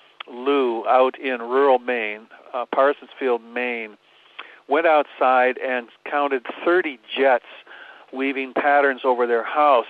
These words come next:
Now, they were not used to seeing any commercial aircraft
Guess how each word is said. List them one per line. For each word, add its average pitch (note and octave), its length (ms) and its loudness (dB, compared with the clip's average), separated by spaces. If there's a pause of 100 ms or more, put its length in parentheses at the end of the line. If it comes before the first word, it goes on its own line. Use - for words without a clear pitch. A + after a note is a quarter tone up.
Now, A#2 140 -2
they C#3 240 0
were E3+ 160 2
not C3 240 -2
used B2 240 -10
to A2+ 100 -12 (120)
seeing A#2 400 -10
any C#3+ 440 -6 (280)
commercial A#2+ 640 -2
aircraft A2+ 720 0